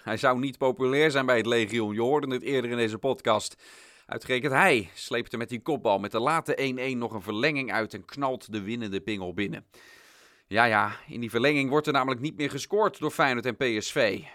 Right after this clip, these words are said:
P S V maakt de kwartfinale ook niet met elf man af. Mark van Bommel krijgt in de eerste helft van de verlenging zijn tweede gele kaart. En de schoonzoon van Bert van Marwijk moet met rood van het veld af. Honderdtwintig minuten voetbal, een één één stand, de komende strafschoppen.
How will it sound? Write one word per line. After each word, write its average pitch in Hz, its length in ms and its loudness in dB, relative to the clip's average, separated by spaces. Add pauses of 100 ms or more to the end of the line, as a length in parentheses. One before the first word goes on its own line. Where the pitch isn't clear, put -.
(100)
P - 60 -12 (100)
S - 140 -12
V 123 300 -4
maakt - 300 -8
de 117 80 -14
kwartfinale 123 520 -2
ook 127 100 -2
niet 143 200 -6
met 143 140 -6
elf 139 260 2
man 131 200 2
af. 151 280 0 (420)
Mark 113 180 -4
van 110 180 -4
Bommel 131 320 -2
krijgt 117 320 -4
in 110 100 -4
de 110 60 -4
eerste 131 280 -4
helft 117 200 0
van 113 120 -2
de 107 80 -4
verlenging 107 440 -2
zijn 104 140 -10
tweede 175 360 -2
gele 104 260 -4
kaart. 139 360 2 (360)
En 220 120 -4
de 220 60 2
schoonzoon 170 460 2
van 131 100 -2
Bert 123 180 0
van 120 140 -6
Marwijk 110 340 0
moet 107 140 -10
met 95 160 -8
rood 113 260 0
van 104 120 -6
het 95 120 -8
veld 101 280 0
af. - 260 -12 (540)
Honderdtwintig 143 560 -4
minuten 202 280 -4
voetbal, 196 460 2 (220)
een 110 140 -8
één 175 260 0
één 180 160 -2
stand, 170 400 -2
de 139 60 -8
komende 160 340 0
strafschoppen. 170 760 0